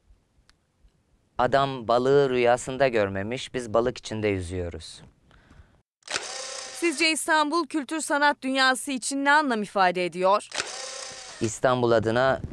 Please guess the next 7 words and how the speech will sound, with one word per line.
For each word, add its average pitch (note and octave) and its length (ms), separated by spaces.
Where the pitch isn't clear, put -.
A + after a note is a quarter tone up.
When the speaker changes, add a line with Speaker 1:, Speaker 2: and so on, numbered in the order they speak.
Speaker 1:
üçlü C3+ 340
beşli A#2+ 360
bir B2 80
sürü A#2+ 300
şarkı A2+ 380
yazılmış. G2 760
Ee, F#2 560